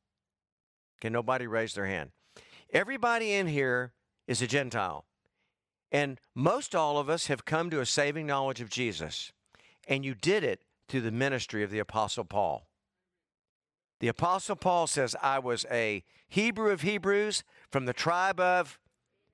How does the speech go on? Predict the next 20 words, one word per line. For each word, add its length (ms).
Benjamin." 640
Well, 120
wait 180
a 60
minute. 200
I 100
thought 260
Benjamin 380
got 220
wiped 300
out. 220
No, 480
because 240
of 120
the 80
story 400
that 140
we 140
read 240
today. 440